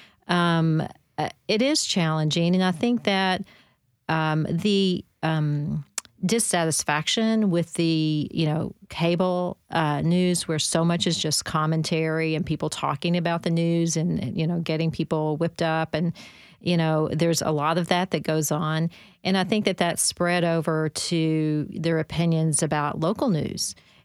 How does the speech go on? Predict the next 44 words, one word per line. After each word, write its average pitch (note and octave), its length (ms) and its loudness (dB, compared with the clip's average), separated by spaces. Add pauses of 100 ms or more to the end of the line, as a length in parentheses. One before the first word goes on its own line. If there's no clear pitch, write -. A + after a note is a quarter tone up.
(100)
And, E3 680 2
um, D#3+ 520 0 (320)
and F3 200 0
in E3+ 80 0
terms F3+ 300 0
of D#3+ 100 -4
local A3 300 0
news, F3 520 0 (100)
um, D#3 500 0 (380)
uh, - 100 -10 (120)
you F#3 160 -2
know, E3+ 140 2
that's E3 180 0
just F3+ 160 -2
not D#3+ 160 0
the D#3+ 80 -6
case. F#3 380 -2
Local E3+ 240 0
news F#3+ 160 2
is F#3 80 2
very E3+ 260 0
accountable F#3 560 -2
because E3 300 -2
you're D#3 140 -6 (100)
right E3+ 260 0
here F#3+ 200 2
in E3+ 80 0
the E3 80 0
same E3+ 280 0
town. F#3 320 0
You D#3 80 0
can, D3 220 -4
you F#3 100 2
know F3 160 2
who F3 120 2
to E3 80 -2
call E3 280 -2
up D#3+ 140 -4
and D3 100 -4
complain D#3 400 -2
to. D#3 140 -2
But G#3 160 0
it B3 100 0
is, D4+ 280 0